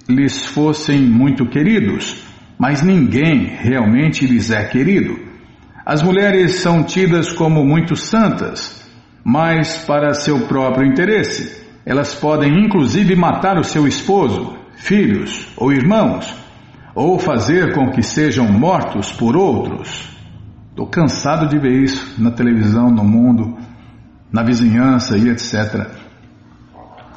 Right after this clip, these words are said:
A natureza da mulher foi especia-, especificamente muito bem estudada por Kashyapa Muni. Por natureza, as mulheres são interesseiras e, portanto,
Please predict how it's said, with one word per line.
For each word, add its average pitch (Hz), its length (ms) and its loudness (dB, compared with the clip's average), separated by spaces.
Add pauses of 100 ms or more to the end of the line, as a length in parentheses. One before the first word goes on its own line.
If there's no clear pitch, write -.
(800)
A 139 100 0
natureza 190 580 2
da 175 140 2
mulher 170 360 2
foi 165 260 0
especia-, 156 800 0
especificamente 143 1120 0
muito 131 420 2
bem 127 220 2
estudada 123 580 0
por 113 200 -2
Kashyapa 104 500 -4
Muni. 139 500 2 (760)
Por 135 160 0
natureza, 160 560 0
as 127 100 -2
mulheres 147 440 0
são 147 340 2
interesseiras 143 1300 0
e, 147 100 2
portanto, 143 760 0